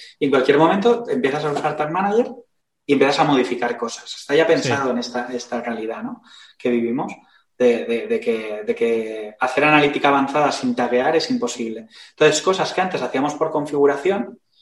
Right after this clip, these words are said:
Speaker 1: como ya existe, el Analytics cuatro, pen-, el Tag Manager,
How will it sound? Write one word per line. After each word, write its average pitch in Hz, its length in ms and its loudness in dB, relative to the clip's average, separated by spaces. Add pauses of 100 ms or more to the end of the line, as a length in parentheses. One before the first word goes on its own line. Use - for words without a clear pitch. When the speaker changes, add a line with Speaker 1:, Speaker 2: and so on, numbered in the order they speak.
(140)
Speaker 1:
como 127 240 2
ya 165 120 6
existe, - 640 -2
el 131 160 -4
Analytics 123 500 0
cuatro, 190 300 2
pen-, 117 200 -2
el 123 480 2
Tag 135 200 -4
Manager, 139 380 0